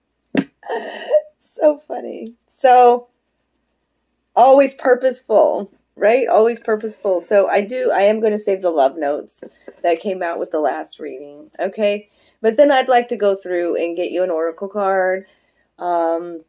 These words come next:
and also, like, maybe some of my new tarot, the Revelations tarot that I've been using,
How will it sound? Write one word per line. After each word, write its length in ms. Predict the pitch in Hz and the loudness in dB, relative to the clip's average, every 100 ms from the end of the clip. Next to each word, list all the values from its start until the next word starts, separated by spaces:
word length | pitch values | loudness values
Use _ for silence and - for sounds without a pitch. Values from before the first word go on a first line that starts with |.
| _ _ _ _ - - | _ _ _ _ -12 -2
and 180 | 220 226 | -2 0
also, 640 | 247 262 277 240 214 214 | -2 -2 -2 0 -2 -4
like, 280 | - 196 - _ _ _ | -10 -12 -14 _ _ _
maybe 340 | 185 202 202 202 | -4 -2 -2 -6
some 220 | 196 190 | -6 -6
of 100 | 180 | -4
my 120 | 170 | -4
new 180 | 175 170 | -4 -8
tarot, 400 | 190 156 147 151 | -6 -2 -2 -2
the 100 | 165 | -2
Revelations 680 | 175 165 160 160 - 190 - | -2 -2 -4 -4 -8 -14 -10
tarot 360 | 208 202 208 | -4 -2 -2
that 120 | 202 | -2
I've 160 | 208 208 | -4 -4
been 180 | 208 214 | -6 -4
using, 520 | 214 214 214 214 | -4 -4 -6 -8